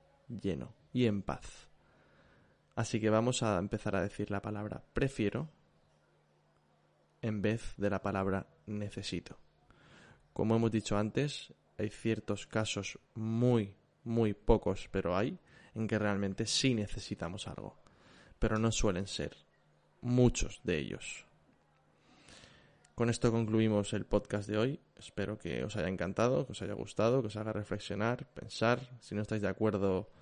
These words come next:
pues también es bueno,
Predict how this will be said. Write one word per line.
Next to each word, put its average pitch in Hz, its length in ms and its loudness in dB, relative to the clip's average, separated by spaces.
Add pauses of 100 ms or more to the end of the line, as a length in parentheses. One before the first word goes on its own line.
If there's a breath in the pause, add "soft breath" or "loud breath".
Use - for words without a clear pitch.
(640 soft breath)
pues - 500 -14 (180)
también 107 280 -2
es 104 120 -6
bueno, 127 420 6